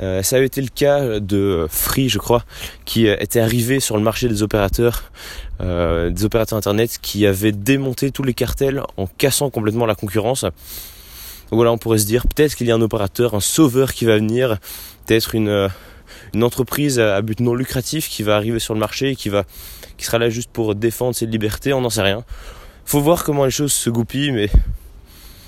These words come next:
vraiment, là, c'est, on est dans l'élan de Trump qui fait du pâté, et ça, j'aime pas du tout.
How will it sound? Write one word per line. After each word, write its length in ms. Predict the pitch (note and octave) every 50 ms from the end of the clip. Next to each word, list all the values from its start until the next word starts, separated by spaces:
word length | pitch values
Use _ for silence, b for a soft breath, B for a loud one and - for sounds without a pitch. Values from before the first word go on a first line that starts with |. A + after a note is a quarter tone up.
| B B B B - -
vraiment, 400 | A2 A#2 C3+ C3+ C#3+ D3+ D#3+ C3+
là, 200 | B2 C3 C3+ C3
c'est, 220 | - - G#2+ G#2
on 160 | F2+ G#2 A#2
est 140 | A#2+ A#2 A2+
dans 180 | G#2+ A2+ A#2 A#2+
l'élan 460 | A#2 C3 C3 B2 B2+ C3+ C#3+ C#3+ B2
de 80 | G#2
Trump 360 | F2+ - - - C#3 B2+ B2+ -
qui 140 | - - -
fait 140 | - - A2
du 120 | G2 F#2+
pâté, 420 | - - G#2 - - A#2 B2 A2+ G2
et 40 | G2+
ça, 180 | - A2 G#2
j'aime 180 | F#2 F#2+ E2+ E2
pas 140 | - G2 F#2
du 80 | F2
tout. 160 | - G#2 G2